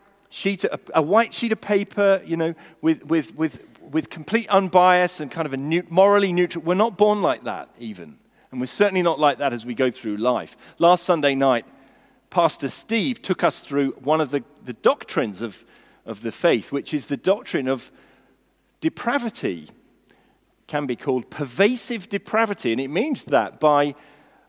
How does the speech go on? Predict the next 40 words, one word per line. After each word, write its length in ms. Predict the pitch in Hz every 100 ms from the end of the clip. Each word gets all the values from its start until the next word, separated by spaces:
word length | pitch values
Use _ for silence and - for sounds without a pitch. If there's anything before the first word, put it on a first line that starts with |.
| -
by 260 | 139 139
our 400 | 131 139 135 131 - _ _ _ _ - _
inheritance 840 | 170 160 - 269 311 - 131 107 143
as, 140 | 127
as, 400 | 139 135 120 - -
as 220 | 135 110
men 180 | 127 135
and 160 | 123 123
women, 380 | 127 110 101 -
boys 260 | 123 110
and 100 | 113
girls, 420 | 107 113 90 104 - - - -
and 200 | 185 196
by 200 | 185 175
our 120 | 165
constant 640 | - 104 98 - 147 123 - _ _ _ _ _
use 280 | 120 143 -
and 120 | 113
practice, 460 | - 147 - 104 135
we 160 | 170
are 260 | 190 156 151 -
corrupted 720 | - 294 285 - 104 85 - _
throughout 380 | - 156 180 208
ourselves 540 | 131 110 - 104 113 -
from 240 | 170 151
the 80 | 139
mind 540 | 143 160 180 185 185 _ _ _ -
to 100 | 143
the 140 | 135
will 360 | 117 123 127 120
and 200 | 120 120
all 140 | 120
the 100 | 110
rest 320 | 120 139 -
of 100 | 87
it. 200 | 78 71 _ _ - -
So 180 | - 208
when 220 | 214 302
a 40 | 330
person 680 | - 269 262 - 226 160